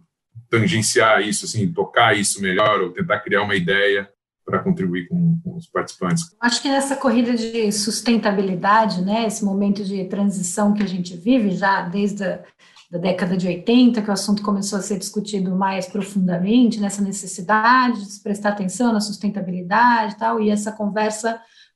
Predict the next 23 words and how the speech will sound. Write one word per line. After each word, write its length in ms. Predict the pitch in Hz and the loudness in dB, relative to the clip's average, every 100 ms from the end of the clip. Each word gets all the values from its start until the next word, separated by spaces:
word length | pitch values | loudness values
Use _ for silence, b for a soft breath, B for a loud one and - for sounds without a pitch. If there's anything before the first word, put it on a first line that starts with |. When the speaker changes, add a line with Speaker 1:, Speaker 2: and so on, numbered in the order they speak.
| - | 2
Speaker 2:
começa 420 | 220 214 208 240 | 4 4 2 0
num 200 | 226 220 | 0 0
nível 480 | 220 220 208 214 247 | -2 -4 0 0 2
ambiental, 880 | 240 233 240 233 214 202 175 175 175 | 4 6 4 2 2 2 4 0 0
né? 300 | 185 254 - b b b b _ | 0 0 -2 b b b b _
E 120 | 202 | 2
aí 200 | 208 233 | 4 6
já 180 | 240 233 | 4 2
começa 720 | 233 262 233 226 247 247 277 | 2 2 4 2 0 -2 -2
a, 600 | 269 269 254 233 233 233 | 0 0 0 0 0 -4
é 80 | 233 | -4
todo 200 | 208 208 | -4 0
esse 180 | 226 - | 0 0
discurso 840 | 233 233 - 285 285 254 247 247 220 | -4 0 0 2 4 4 2 -2 -4
da 80 | |
gente 220 | 214 226 - | -2 -2 -6
precisa 300 | - 214 208 | -8 -6 -4
cuidar 360 | 214 202 202 | -2 0 0
do 80 | 196 | -2
planeta, 580 | 208 220 277 277 254 202 | 0 2 4 2 0 0
do 80 | 214 | 0
meio 180 | 214 | 2
ambiente, 880 | 208 214 226 285 277 262 240 247 233 | 2 0 0 0 0 0 0 0 -4